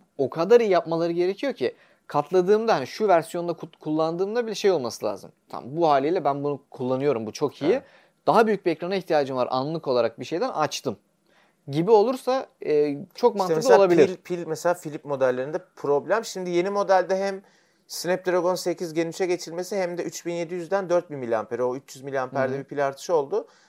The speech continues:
Speaker 2: Hani belki bir tık daha iyi olabilir, denemek lazım, hani kullanmak lazım
Speaker 1: Evet.
Speaker 2: ama yine mesela çok yoğun bir tam günü çıkartacağını düşünmüyorum. Dört bin
Speaker 1: Anladım.
Speaker 2: çünkü pilin.
Speaker 1: Evet.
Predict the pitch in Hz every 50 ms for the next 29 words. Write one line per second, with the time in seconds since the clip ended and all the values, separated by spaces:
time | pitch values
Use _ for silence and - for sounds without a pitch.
0 | _ _ - 175 185 190 - 202 202 214 220 214 - 190 196 202 - 214 - -
1 | - _ _ _ _ _ _ _ - 170 175 190 196 190 190 190 190 180 185 175
2 | 180 220 247 170 165 160 151 160 170 185 185 - 160 143 131 131 123 139 180 208
3 | - - 120 117 113 - 131 127 131 131 139 147 151 147 - 135 120 123 139 180
4 | 214 202 185 190 196 196 196 _ _ _ _ _ _ _ - 143 160 214 214 202
5 | 190 202 202 - - - 151 156 151 - 170 160 156 156 - 190 180 - _ _
6 | _ _ - 139 143 147 151 156 170 185 180 175 170 147 135 160 175 165 - -
7 | - 165 165 165 156 151 156 160 - - - 151 143 139 - - 147 151 147 131
8 | - - 135 113 107 101 101 98 101 107 139 147 104 104 104 107 98 - - 98
9 | 92 - - - 107 110 - 196 196 _ - 117 110 98 90